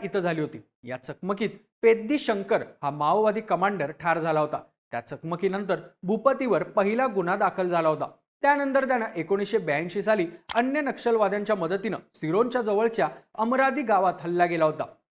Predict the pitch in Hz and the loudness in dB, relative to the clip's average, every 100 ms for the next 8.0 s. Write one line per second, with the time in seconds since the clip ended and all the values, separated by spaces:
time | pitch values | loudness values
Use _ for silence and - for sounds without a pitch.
0 | 117 127 135 143 147 143 175 165 170 202 | -10 -8 -6 -6 -8 -8 -4 -2 0 0
1 | 196 180 - - 277 233 233 233 254 254 | -2 -6 -8 0 2 4 4 0 -2 -4
2 | 262 - 190 - - 143 165 247 226 196 | -2 0 0 -2 -6 -2 -2 -2 0 0
3 | - 170 127 151 - - 160 151 226 151 | 0 -2 -2 -6 -6 -4 -4 0 2 2
4 | 156 _ 170 - 165 143 127 - - - | -6 _ -6 -2 -2 -2 -4 -6 2 6
5 | 196 247 220 311 240 233 226 233 156 156 | 8 8 8 4 2 2 0 -2 -2 -2
6 | 156 226 226 185 190 196 - 180 175 175 | 2 2 2 0 0 -4 -2 2 2 2
7 | 147 - 135 156 196 185 180 190 196 170 | -6 -4 0 4 6 4 2 0 0 -2